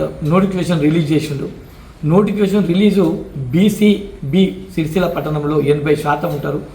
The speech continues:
పత్రికా సోదరులకు తెలుసు, సిరిసిల్ల పట్టణ ప్రజలందరికీ తెలుసు. ఆ రిజర్వేషన్ చూత పూర్తి స్థాయిలో తప్పని చూత పట్టణ ప్రజలందరికీ తెలుసు. దీని మీద కోర్టుకు పోతే కోర్టులో చూత ఫైల్ ఆపిచ్చి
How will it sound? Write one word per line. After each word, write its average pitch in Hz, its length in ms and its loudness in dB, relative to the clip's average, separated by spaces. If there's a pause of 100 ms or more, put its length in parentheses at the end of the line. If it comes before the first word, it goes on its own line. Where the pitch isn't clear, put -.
(140)
పత్రికా 143 300 -6
సోదరులకు 147 440 -2
తెలుసు, 151 260 -4
సిరిసిల్ల 139 320 -8
పట్టణ 135 240 -10
ప్రజలందరికీ 127 520 -8
తెలుసు. 113 260 -12 (680)
ఆ - 160 2
రిజర్వేషన్ 196 680 2
చూత 160 320 -8 (160)
పూర్తి 202 300 -4
స్థాయిలో 165 280 -2
తప్పని 151 480 -6
చూత 151 280 -6 (880)
పట్టణ 156 260 -6
ప్రజలందరికీ 143 640 -4
తెలుసు. - 640 -10 (420)
దీని 214 140 4
మీద 196 160 4 (840)
కోర్టుకు 190 420 0
పోతే 170 420 2 (280)
కోర్టులో 202 360 4
చూత 196 420 0 (240)
ఫైల్ 156 180 0
ఆపిచ్చి 151 480 0